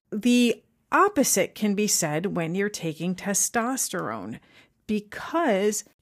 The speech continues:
different sperm banking options. Injections are not the standard of care for people with ovaries and, um, wanting to increase their testosterone to a level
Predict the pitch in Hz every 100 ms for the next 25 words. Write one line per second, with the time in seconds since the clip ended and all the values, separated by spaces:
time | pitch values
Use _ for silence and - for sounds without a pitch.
0 | - 202 - 208 208 196 - - _ _
1 | _ - - 277 359 262 175 - 165 117
2 | 135 - _ _ 170 156 - - 95 -
3 | - _ _ _ 190 185 175 214 208 -
4 | 160 160 - 170 170 170 165 156 139 -
5 | 160 - 160 151 151 151 147 - - 156
6 | 120 - - _ _ _ - 180 170 160
7 | 156 156 _ _ _ _ _ _ _ -
8 | 202 202 196 196 - 208 214 175 156 151
9 | 190 254 - - _ 208 185 180 175 175
10 | - - - 170 165 156 160 - 175 170
11 | 170 170 - 170 160 - 165 - 151 151
12 | 160 - 175 156 151 - 156 117 165 -
13 | - - 208 190 175 175 - 175 170 170
14 | 170 170 165 165